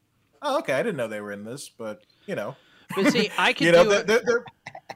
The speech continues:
Speaker 2: I could do a thing. Well, say, say the studio wants to say, "Okay, we're coming back. We've gotta figure out how to get stuff in." If you gave
Speaker 1: Mm-hmm.
Speaker 2: me a really tight cop thriller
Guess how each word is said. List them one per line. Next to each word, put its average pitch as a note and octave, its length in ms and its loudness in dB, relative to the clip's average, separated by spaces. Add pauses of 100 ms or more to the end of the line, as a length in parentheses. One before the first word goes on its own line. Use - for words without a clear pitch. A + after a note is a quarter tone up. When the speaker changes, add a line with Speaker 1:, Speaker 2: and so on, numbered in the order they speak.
(260)
Speaker 2:
I F3+ 140 0
could A3+ 120 -10
do G#3 180 0
a F#3 40 -2
thing. G3 340 -4
Well, F3 200 -2
say, G3 360 -2
say A3+ 260 -2
the G#3 120 -10
studio G#3+ 480 -4
wants F3+ 400 -8
to F3+ 120 -12
say, E3+ 120 -10
"Okay, E3+ 300 0
we're D#3+ 200 -4
coming B3 320 -2
back. F#3 260 4
We've E3 140 -2
gotta F#3+ 200 -2
figure F3+ 260 -4
out E3+ 200 0
how E3 120 0
to D#3+ 120 -6
get D#3 180 -8
stuff - 300 -6
in." A#2 180 -8 (540)
If F#3 180 -2
you B3+ 220 -2
gave G#3+ 340 0
Speaker 1:
Mm-hmm. E3+ 140 -12
Speaker 2:
me D#3 440 -6
a D#3 140 -2
really G3+ 800 -4 (520)
tight - 640 -4 (920)
cop - 480 -2
thriller F#3+ 880 -6